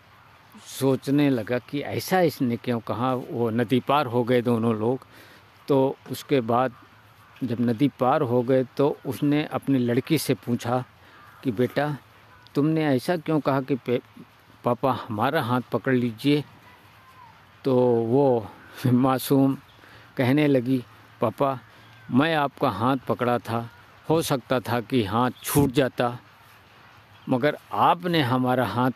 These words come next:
पकड़ रखा था तो मुझे पूर्ण विश्वास था कि मेरा हाथ नहीं छूटेगा, क्योंकि आप, कुछ भी आपके साथ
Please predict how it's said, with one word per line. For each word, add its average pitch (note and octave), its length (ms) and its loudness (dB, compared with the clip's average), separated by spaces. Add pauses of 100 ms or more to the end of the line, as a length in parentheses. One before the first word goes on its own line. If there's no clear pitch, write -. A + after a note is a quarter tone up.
पकड़ A#2 260 0
रखा A#2+ 300 -2
था A2+ 300 -2 (480)
तो C3+ 120 2
मुझे B2 260 2
पूर्ण E3 440 2
विश्वास A#2+ 680 -2
था C3 80 2
कि C3 300 -2
मेरा B2 280 0
हाथ B2+ 300 -4 (760)
नहीं C3 220 4
छूटेगा, - 560 -8 (540)
क्योंकि C3+ 380 -2 (140)
आप, C3 260 0 (720)
कुछ D3 180 0
भी D#3 280 4
आपके C3 380 0
साथ B2 240 0